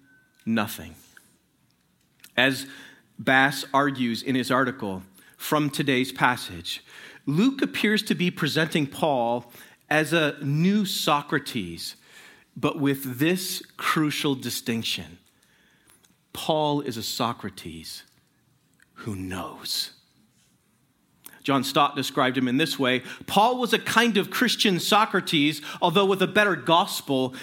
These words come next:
than Socrates ever understood." Our passage this morning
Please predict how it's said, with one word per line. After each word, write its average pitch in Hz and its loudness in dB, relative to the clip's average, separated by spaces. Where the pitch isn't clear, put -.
than 151 2
Socrates 156 2
ever 127 2
understood." 120 0
Our 113 2
passage 160 2
this 143 -2
morning 147 0